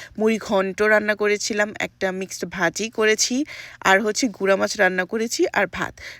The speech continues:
কারণ এই জার্নি করে এসে এই ধরনের কমফোর্ট ফুডগুলো হচ্ছে বেস্ট ফুড। তো মা গো-, উম, শাওয়ার নেওয়ার পর এখানে খাবার খা-, খাচ্ছিল, আর আমি খাবারগুলো সার্ভ করছিলাম। মনে হচ্ছিল যেন একটা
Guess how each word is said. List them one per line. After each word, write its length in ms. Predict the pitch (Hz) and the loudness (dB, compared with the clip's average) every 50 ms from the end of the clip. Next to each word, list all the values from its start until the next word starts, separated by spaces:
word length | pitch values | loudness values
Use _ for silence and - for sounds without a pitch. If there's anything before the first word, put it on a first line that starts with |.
| _ _ | _ _
কারণ 420 | - 233 240 240 240 247 247 247 - _ _ | 6 6 6 8 4 2 0 -4 -8 _ _
এই 400 | 220 220 226 233 240 240 240 233 190 - | 0 2 2 2 2 2 0 -2 -4 -2
জার্নি 340 | - 202 175 180 190 220 247 | 0 0 2 2 0 -2 -4
করে 300 | - - 262 262 247 214 | -2 0 2 2 4 2
এসে 220 | 220 - - 226 | 2 0 -2 -4
এই 120 | 208 208 | -4 -6
ধরনের 360 | 196 - 214 233 233 240 247 240 | -6 -4 -4 -2 0 0 -2 -2
কমফোর্ট 460 | _ 214 202 196 196 - 220 226 - | _ 0 0 0 0 -4 -4 -4 -4
ফুডগুলো 400 | - - 220 196 - 226 226 226 | -6 -12 -12 -8 -6 -4 -2 -2
হচ্ছে 260 | 233 233 214 - 277 208 180 _ _ | -2 -2 -2 -2 -2 -2 -4 _ _
বেস্ট 320 | 190 190 196 208 - - - | 2 2 2 2 -2 -8 -8
ফুড। 200 | - 233 240 269 - - - - - - _ _ | -4 -4 -4 -4 -4 -8 -16 -16 -16 -18 _ _
তো 160 | - 220 214 | 2 4 4
মা 400 | 202 214 208 208 208 202 202 208 | 4 2 2 4 4 4 4 2
গো-, 240 | 202 185 - 202 190 _ | 0 -2 -2 -4 -4 _
উম, 420 | - 196 196 196 190 190 190 185 196 | -8 -8 -6 -4 -4 -4 -4 -4 -4
শাওয়ার 420 | - - 226 202 202 208 220 233 | -2 2 4 4 4 4 2 2
নেওয়ার 300 | 240 226 214 202 196 190 | 2 0 2 2 2 0
পর 200 | 180 _ - 392 | 0 _ -2 0
এখানে 280 | 415 339 - 240 202 202 | 0 0 -2 -2 -2 -2
খাবার 320 | - 214 202 190 208 220 | -2 -2 0 0 0 -2
খা-, 300 | 214 - - - _ - | -2 -6 -16 -18 _ -6
খাচ্ছিল, 420 | - 214 185 - - - - 202 262 | -2 -2 -2 -2 -4 -8 -6 -2 0
আর 120 | 349 359 311 | 2 2 4
আমি 300 | 262 226 202 214 208 208 - - - - - - _ | 4 2 0 0 -8 -8 -12 -14 -16 -16 -16 -16 _
খাবারগুলো 400 | - 208 202 208 208 208 220 214 | -2 0 0 0 0 0 0 0
সার্ভ 280 | 208 - 220 214 220 - | 2 4 4 2 2 2
করছিলাম। 420 | - 226 208 - - 214 214 214 208 | 0 -2 -2 -2 2 4 4 4 4
মনে 220 | 208 208 208 208 | 2 -2 -2 -2
হচ্ছিল 480 | 220 226 220 208 - - 233 214 214 214 | -2 -4 -4 -4 -4 -4 -4 -2 -4 -2
যেন 300 | 202 214 208 208 214 214 - _ | -2 -2 -2 -2 -2 -6 -6 _
একটা 840 | - - _ _ _ _ _ _ - - - - - - - - | -8 -8 _ _ _ _ _ _ -2 0 0 0 0 -2 -2 -4